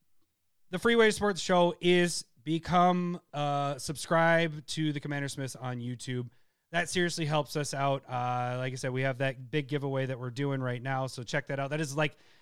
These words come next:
the top thing that I have, uh, listed on YouTube for, uh, for everybody. So as, as you're scrolling down, you'll see, like, what we do, what our most current thing is, but, like, the next thing on the list is the giveaway. So you can't miss it.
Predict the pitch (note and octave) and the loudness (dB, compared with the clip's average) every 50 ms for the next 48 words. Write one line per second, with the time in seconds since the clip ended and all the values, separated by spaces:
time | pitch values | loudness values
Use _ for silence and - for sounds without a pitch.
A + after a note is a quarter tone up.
0 | _ _ - - - - E3+ F#3 F3 - - F3+ E3+ E3+ D#3+ D3+ D3+ C#3+ C3 B2 | _ _ -8 -6 -2 0 0 0 0 -2 -4 -4 -2 0 0 0 0 -2 -2 -2
1 | D3 D3 D3+ D3+ D3 D3 C#3+ C#3 B2+ A#2+ A2+ C3+ - - - - D3 C3+ C3 C3 | -2 0 0 2 0 0 0 -2 -4 -6 -14 -18 -20 -20 -14 -10 -8 -6 -6 -6
2 | C3 C3+ C#3+ C3+ - - D3 C3 C3 B2+ B2+ B2 A#2+ C3+ C#3+ - - E3+ E3 D#3+ | -4 -4 -6 -6 -4 -6 -6 -6 -4 -4 -4 -4 -4 -4 -4 -2 -2 -4 -4 -2
3 | - F3+ F#3 F3+ F3+ F3+ - - F3 F3 F3 F#3 F3+ F#3 F#3 F#3 F#3+ F#3+ F#3 _ | -2 -2 -2 -2 -4 -6 -6 -4 -4 -2 -2 -2 0 0 0 0 0 -2 -2 _
4 | - _ _ _ _ - - F3+ F3+ F3 E3 C#3 D#3 D#3 F#3 F3 E3 E3 F#3 F3+ | -14 _ _ _ _ 2 6 8 8 8 6 4 0 0 0 0 2 2 2 2
5 | - - - G3 G3+ G3+ G3 F#3+ F#3 F3 E3 F3 E3+ E3+ D#3 D3+ D3+ D3 - - | 0 -2 0 2 4 4 6 4 2 2 2 2 2 2 2 0 0 -2 -2 -4
6 | E3+ E3 E3 D#3 D3 C3+ C#3 - C3 C#3 D3 D3+ D3 C3+ D3 D3+ D3 D3+ D3+ C#3+ | -4 -2 -2 0 -2 -2 -4 -6 -8 -2 -2 -2 -2 -2 -4 -4 -2 -2 -4 -6
7 | A#2+ B2+ C#3 D3 D3 D3 C#3+ C#3 C#3 - _ - D#3 D3+ C#3+ C3+ C3 C#3+ D#3 D3+ | -6 -6 -4 -2 -2 -2 -2 -4 -6 -8 _ -4 -4 -2 -2 -4 -4 -2 -4 -4
8 | C#3 - - - F3 F3 F3+ F3+ - F#3+ F#3 F#3+ F#3+ G3 F#3+ F3+ - _ _ _ | -4 -4 -6 -2 -2 -2 -2 -4 -6 -6 -4 -4 -4 -4 -6 -6 -10 _ _ _
9 | _ _ _ _ _ - D#3 E3 F3 D#3+ D#3+ D#3+ C3 C#3 D3 C#3+ D3 D#3 D#3 - | _ _ _ _ _ -8 -2 2 2 2 2 0 0 0 2 4 4 2 2 0
10 | - - - - E3+ D#3+ D#3 D3+ D3 C#3 C3 C3+ C#3 C3+ A#2+ - - C#3+ C3 G#2+ | -4 -14 -8 -4 -4 -2 -2 -2 -2 -2 -2 0 0 -2 -2 -4 -6 -10 -10 -8
11 | A#2 B2 G#2 A#2+ B2 G#2+ A2 F#2+ F#2 F2+ F#2 - C3+ C3 C3+ - - F#3 F#3 F3+ | -8 -8 -6 -6 -6 -6 -6 -12 -12 -12 -12 -10 -8 -8 -8 -2 0 2 2 2
12 | - D#3 D#3 D3 - - C#3+ C3+ - - | 2 2 2 2 2 0 -2 -4 -4 -6